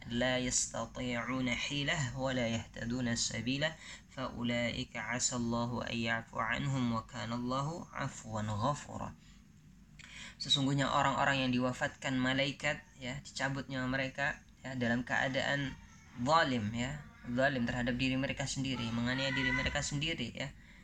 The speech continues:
Kemudian malaikat bertanya kepada mereka, ya, "Keadaan ka-, kalian ini dalam keadaan seperti apa sekarang ini?" Mereka menjawab,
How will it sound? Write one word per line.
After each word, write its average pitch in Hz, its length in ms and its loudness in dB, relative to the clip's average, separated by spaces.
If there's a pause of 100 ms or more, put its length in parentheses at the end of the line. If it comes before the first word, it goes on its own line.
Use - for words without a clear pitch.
(840)
Kemudian 127 300 2
malaikat 135 320 2
bertanya 175 320 -2
kepada 170 320 0
mereka, 143 640 -2
ya, 156 320 -8 (240)
"Keadaan - 560 -4 (1200)
ka-, 160 260 -8
kalian 165 380 0
ini 226 240 -2
dalam 143 240 0
keadaan 143 260 -2
seperti - 380 -8
apa 147 240 -6
sekarang 120 320 -2
ini?" 113 160 -4
Mereka 127 320 -4
menjawab, 135 400 -2